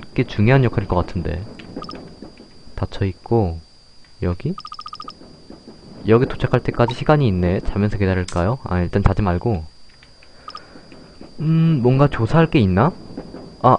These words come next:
안 가지네. 네, 옆으로 가려고 해도 다, 다시 되돌아오면서 안 가지네요.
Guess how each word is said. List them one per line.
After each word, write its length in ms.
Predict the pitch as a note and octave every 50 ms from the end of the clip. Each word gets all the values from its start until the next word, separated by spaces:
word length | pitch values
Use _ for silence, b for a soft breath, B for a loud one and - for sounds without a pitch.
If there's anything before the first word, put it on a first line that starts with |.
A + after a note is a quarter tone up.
| - -
안 180 | G2+ F#2+ G2
가지네. 480 | G#2+ A#2 A2 - F#2+ F2 E2 F#2+ B2 C#3 - - - - - - - - - - - - - - - - - - - - - - - - - - -
네, 180 | - F2+ F2+
옆으로 260 | F2+ F#2+ - - D3
가려고 380 | C3+ - G#2 G#2 A2+ B2 A#2+ B2+
해도 140 | B2 A#2 A#2
다, 100 | A2 G#2+ -
다시 440 | - - G2+ F#2 - A2+ G#2 G2 F#2 -
되돌아오면서 520 | - G2 G2+ A2+ - A#2+ A#2 A#2 A2 G#2+
안 160 | G#2+ F2 E2 E2+
가지네요. 480 | F#2 F2+ - F2+ E2 E2 F#2 B2 D3+